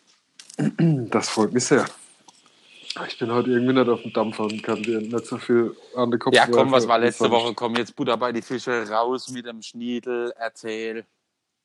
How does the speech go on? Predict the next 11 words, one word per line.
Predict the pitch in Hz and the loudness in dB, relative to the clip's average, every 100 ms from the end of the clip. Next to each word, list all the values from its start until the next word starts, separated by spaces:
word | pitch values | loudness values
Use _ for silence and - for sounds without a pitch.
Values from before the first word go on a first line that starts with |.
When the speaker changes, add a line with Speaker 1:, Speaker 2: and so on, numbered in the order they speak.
| _ - - | _ -20 -8
Speaker 1:
Ich | 160 - | -4 4
weiß | 143 147 | 4 4
es | 127 | 0
echt | 147 147 | 0 0
nicht | 135 | 0
mehr. | 113 107 - | 0 -2 -4
Das | 120 - - | -6 -6 0
war, | 117 110 | 2 4
glaub | 120 120 | 4 4
ich, | 120 | 2
so | - 135 131 135 - | 2 4 6 4 0